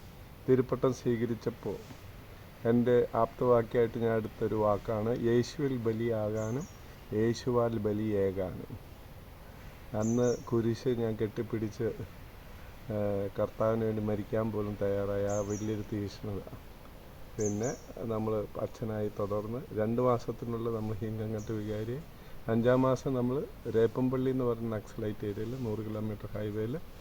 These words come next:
നമ്മൾ അച്ഛനായിട്ട് ഇത് ചെയ്യുമ്പം നമ്മൾ തുടങ്ങിയൊരു പ്രസ്ഥാനം സേവാ സമാജം. സ്വാർത്ഥമായ ലോകത്ത് സേവനം ചെയ്യുന്ന സമൂഹം. അതിൻ്റെ ഭാഗമായിട്ട്, ഏഹ്, രൂപതക്കാർ നമ്മുടെ തല തിന്നാൻ തുടങ്ങി. അവസാനം, ഏഹ്,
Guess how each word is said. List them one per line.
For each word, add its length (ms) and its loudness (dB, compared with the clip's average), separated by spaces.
നമ്മൾ 180 6
അച്ഛനായിട്ട് 680 2
ഇത് 120 0
ചെയ്യുമ്പം 380 0
നമ്മൾ 220 0
തുടങ്ങിയൊരു 360 0
പ്രസ്ഥാനം 420 -2
സേവാ 400 0
സമാജം. 560 -2
സ്വാർത്ഥമായ 540 6
ലോകത്ത് 420 6
സേവനം 320 6
ചെയ്യുന്ന 220 2
സമൂഹം. 380 -2
അതിൻ്റെ 220 2
ഭാഗമായിട്ട്, 600 0
ഏഹ്, 180 6
രൂപതക്കാർ 440 4
നമ്മുടെ 260 0
തല 220 2
തിന്നാൻ 340 0
തുടങ്ങി. 320 0
അവസാനം, 460 -2
ഏഹ്, 100 0